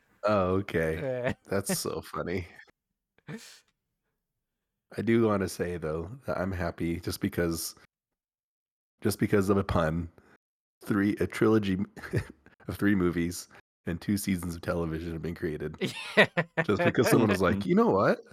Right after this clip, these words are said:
Speaker 1: Claus is also, like, Santa Claus and
Speaker 2: <laughs>
Speaker 1: the grammatical term, you know,
Speaker 2: <laughs>
Speaker 1: or whatever." <laughs> Like, "Oh, wow, it really is. We can make that into a movie," and here we are,
Speaker 2: <laughs>
Speaker 1: like, twenty-something years later.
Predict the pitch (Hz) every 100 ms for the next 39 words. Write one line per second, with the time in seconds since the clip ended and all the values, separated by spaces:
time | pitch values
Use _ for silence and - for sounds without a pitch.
0 | - - _ _ - 101 143 190 101 -
1 | 113 - 156 98 87 - - - 101 131
2 | - 165 165 160 190 208 185 98 165 -
3 | - 113 113 104 101 110 113 101 - 95
4 | 104 156 170 180 214 226 - - 208 202
5 | 180 - 147 151 160 214 - - - 170
6 | 147 143 123 127 139 104 175 180 110 117
7 | 160 175 196 180 92 - - - - 165
8 | 240 - 95 92 - 98 101 90 90 101
9 | 143 101 98 113 120 92 90 92 - 190
10 | 180 170 180 170 _ - _ _ - 73
11 | 101 101 98 104 101 107 104 - 101 101
12 | 98 95 95 90 90 95